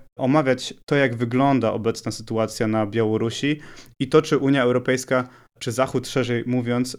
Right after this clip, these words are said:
zareaguje w sposób, e, inny niż zwykle, to znaczy poza wyrażeniem głębokiego zaniepokojenia i domaganiem się słownych czy dyplomatycznych konsekwencji.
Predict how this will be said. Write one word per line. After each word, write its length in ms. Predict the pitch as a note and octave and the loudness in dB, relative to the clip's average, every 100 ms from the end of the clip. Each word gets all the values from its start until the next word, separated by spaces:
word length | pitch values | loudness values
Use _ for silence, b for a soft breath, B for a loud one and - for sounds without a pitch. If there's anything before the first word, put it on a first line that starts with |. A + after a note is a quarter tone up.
| - | -14
zareaguje 840 | A#2+ B2+ B2 A#2+ A#2+ A#2+ B2 A#2+ A#2 b b _ - | -6 2 4 4 4 2 2 2 0 b b _ -14
w 120 | - | -12
sposób, 580 | - D#3 D#3 D3+ - - | 0 0 2 -2 -2 -2
e, 300 | C3+ C3 B2+ - | 0 2 0 -2
inny 360 | D#3 D#3 D3+ D3 | 2 4 6 6
niż 220 | C#3+ C3 | 4 2
zwykle, 460 | C3 C3+ B2+ A2 G#2 | 0 0 2 0 -2
to 140 | G#2+ | -4
znaczy 340 | G2+ G#2+ - | -4 -4 -4
poza 480 | G#2 B2+ A#2 A#2+ A#2 b b b - | -2 0 2 2 0 b b b -10
wyrażeniem 720 | A2 A#2+ A#2 B2 A#2+ A#2 A2+ A2+ B B | 0 4 4 2 0 0 -2 -6 B B
głębokiego 600 | B2+ B2 B2 C3+ A#2+ A#2+ | 2 2 2 0 2 2
zaniepokojenia 960 | A#2+ A#2 B2 A#2+ A#2+ A2+ A2+ A2+ A2+ A2+ b b _ | 2 0 -2 0 2 2 2 0 -2 -4 b b _
i 100 | A2+ | -6
domaganiem 640 | A2+ A#2 A2+ A2 A2+ A2 | 0 0 2 0 0 0
się 320 | G#2+ - G#2+ A2 _ _ | -2 -2 -2 -4 _ _
słownych 760 | - - B2 A2 G#2+ G#2+ - - - | -14 -2 2 2 0 -4 -6 -20 -14
czy 120 | - | -10
dyplomatycznych 840 | A#2 G2+ A#2 A2 A#2+ - A2+ G#2 - B B _ | -8 -4 -4 -4 -6 -8 -8 -10 -14 B B _
konsekwencji. 840 | - A#2+ A2+ A#2 B2 G#2 G2+ - | -2 -2 0 -2 -2 -2 -6 -12